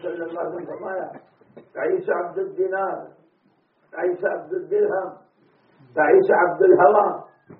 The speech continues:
خواہشات کا بندہ بھی ہلاک، پیسے کا بندہ بھی ہلاک، بندہ صرف وہ کامیاب جو اللہ کا،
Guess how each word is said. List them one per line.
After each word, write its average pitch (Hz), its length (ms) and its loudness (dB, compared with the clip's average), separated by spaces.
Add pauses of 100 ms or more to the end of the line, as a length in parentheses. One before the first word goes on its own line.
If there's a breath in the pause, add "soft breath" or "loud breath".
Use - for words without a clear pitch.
(1400)
خواہشات 185 840 4
کا 214 100 4
بندہ 202 520 4
بھی 214 140 0
ہلاک، 202 600 4 (720)
پیسے 214 460 -4
کا 226 140 -4
بندہ 208 520 -4
بھی 233 100 0
ہلاک، 196 480 0 (1200)
بندہ 170 400 0 (200)
صرف 302 320 -6
وہ 247 160 -4
کامیاب 214 520 -10
جو 208 100 2
اللہ 359 320 2
کا، - 160 -18